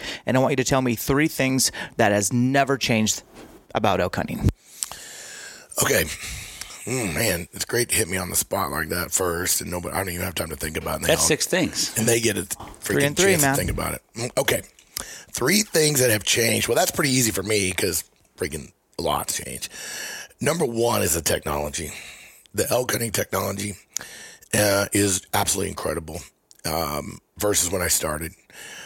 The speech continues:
Speaker 2: I posted a picture not too long ago of a, my first G P S, and it was an Eagle, Lawrence Eagle with the flip open screen.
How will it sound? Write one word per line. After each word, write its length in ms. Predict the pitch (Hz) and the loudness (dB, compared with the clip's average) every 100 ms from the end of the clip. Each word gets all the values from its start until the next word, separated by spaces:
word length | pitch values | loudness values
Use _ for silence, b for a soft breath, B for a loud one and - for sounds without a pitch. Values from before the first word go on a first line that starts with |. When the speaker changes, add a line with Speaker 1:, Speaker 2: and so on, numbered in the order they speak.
| B B _ | B B _
Speaker 2:
I 200 | - 113 | 0 2
posted 380 | 104 - 113 104 | 2 2 2 2
a 60 | 98 | 0
picture 420 | 101 - 95 90 - | 0 2 2 0 -2
not 160 | 98 | 0
too 120 | - | 0
long 200 | 101 95 | 0 0
ago 220 | 95 95 90 | 0 0 0
of 160 | 87 | -2
a, 80 | 85 - - | -4 -6 -4
my 140 | 90 | -2
first 320 | - 98 - - _ _ - - _ | 0 0 0 -2 _ _ -20 -20 _
G 180 | - 101 | -4 -2
P 220 | - 95 | 0 2
S, 340 | 95 101 - - B B B B B B | 2 2 -2 -6 B B B B B B
and 120 | 107 | 0
it 80 | 107 | 2
was 100 | 90 | 2
an 80 | 104 | 0
Eagle, 440 | 107 110 101 - - - _ - - - - | 2 0 0 -2 -4 -12 _ -18 -18 -18 -10
Lawrence 440 | 101 104 110 113 - | -4 0 2 2 2
Eagle 420 | 110 110 98 92 - | 2 2 2 0 -2
with 140 | 95 | -4
the 80 | - | -4
flip 280 | - 113 117 | -2 0 0
open 240 | 104 101 | 0 0
screen. 480 | - - 95 95 | 0 0 0 -2